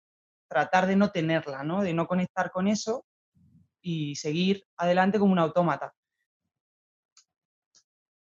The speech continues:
Yo creo, creo, la psicóloga me dice que seguramente yo puedo sostener,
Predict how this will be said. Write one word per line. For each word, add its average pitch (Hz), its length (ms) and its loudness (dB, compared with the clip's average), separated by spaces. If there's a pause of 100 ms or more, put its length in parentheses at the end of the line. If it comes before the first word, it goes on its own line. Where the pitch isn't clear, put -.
(100)
Yo 226 320 2
creo, 226 480 4
creo, 208 400 4
la 170 80 -4
psicóloga 180 340 2
me 185 80 2
dice 185 160 -2
que 185 140 2
seguramente 185 560 2
yo 180 240 2
puedo 180 340 2
sostener, 165 460 -4